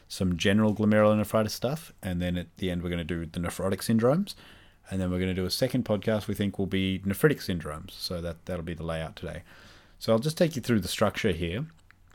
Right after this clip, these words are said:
As I said, we're gonna start with some general glomerulonephritis knowledge.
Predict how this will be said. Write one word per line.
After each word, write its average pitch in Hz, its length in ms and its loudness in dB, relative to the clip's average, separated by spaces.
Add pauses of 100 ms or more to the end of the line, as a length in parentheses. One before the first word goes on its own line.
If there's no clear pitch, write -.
(280)
As 110 120 2
I 110 60 4
said, 107 200 4
we're 98 60 0
gonna 120 120 2
start 110 280 2
with 95 80 -2
some 87 380 -4 (100)
general 92 320 2
glomerulonephritis 87 880 -2
knowledge. 87 500 -6